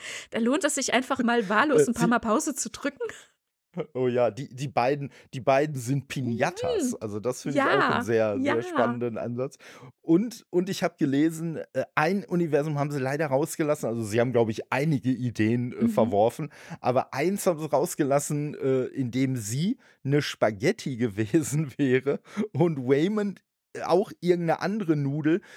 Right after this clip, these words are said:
Speaker 2: die sich quasi so darum gerissen hätte, äh, die Nudel zu sein, die man irgendwie an die Wand wirft und guckt, ey, bleibt sie hängen? Ist sie schon
Speaker 1: Ach, ey.
Speaker 2: durch oder muss sie noch
Speaker 1: Wow.
Speaker 2: weiter gekocht werden? Also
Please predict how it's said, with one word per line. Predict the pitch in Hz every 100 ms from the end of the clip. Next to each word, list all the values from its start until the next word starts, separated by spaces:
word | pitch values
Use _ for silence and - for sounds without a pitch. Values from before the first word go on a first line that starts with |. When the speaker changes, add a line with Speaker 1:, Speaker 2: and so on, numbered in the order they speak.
| - _
Speaker 2:
die | 156 190
sich | 160 170 -
quasi | 147 151 175 160 156
so | 127 147
darum | 143 139 131 156
gerissen | 135 127 135 214 - 143
hätte, | 117 117 - 165 - - - -
äh, | 147 147 151 -
die | 135 143 185
Nudel | 190 208 190 180
zu | 175
sein, | 143 156 190
die | 165
man | 165 160
irgendwie | 147 170 170
an | 147 156
die | 139
Wand | 139 220 -
wirft | 120 147 - -
und | 160 147
guckt, | - 233 - - -
ey, | 185
bleibt | 190 139 165 -
sie | 147
hängen? | 131 196 247
Ist | - 156
sie | 175
schon | - 151
Speaker 1:
Ach, | 151 - 240
ey. |
Speaker 2:
durch | 233 202 254 226 -
oder | 165 156 156
muss | 139 160 165
sie |
noch | 151
Speaker 1:
Wow. | 240
Speaker 2:
weiter | 254 262 254
gekocht | 247 233 226 269
werden? | 269 285 262 240 - - 165 -
Also | 127 123 131 143